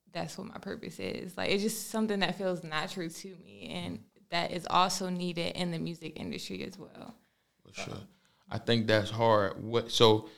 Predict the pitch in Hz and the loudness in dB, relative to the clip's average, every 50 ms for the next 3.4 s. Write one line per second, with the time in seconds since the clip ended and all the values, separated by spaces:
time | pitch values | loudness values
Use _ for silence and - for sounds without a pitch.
0 | _ _ _ _ 113 110 - - 113 110 104 101 107 117 120 120 110 107 107 104 | _ _ _ _ -4 -2 2 6 6 6 6 6 4 4 2 4 2 2 2 2
1 | 104 104 98 98 98 98 98 95 95 95 92 92 95 92 90 90 95 98 98 92 | 2 2 2 0 0 -2 -2 -2 -2 -4 -8 -10 -16 -18 -20 -18 -16 -16 -16 -16
2 | - - 110 107 104 - - _ _ _ - 214 - - - - 101 107 110 110 | -16 -12 -12 -12 -12 -12 -18 _ _ _ -18 -16 -14 -14 -10 -4 0 2 4 4
3 | 110 107 110 110 - - 107 104 | 4 2 0 -2 -2 -6 -6 -4